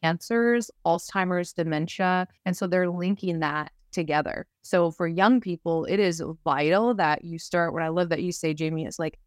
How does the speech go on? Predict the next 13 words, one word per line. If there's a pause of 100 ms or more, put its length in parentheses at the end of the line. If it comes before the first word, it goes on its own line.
"Yeah,
you
are
your
own
case
study.
You
have
to
go
with
what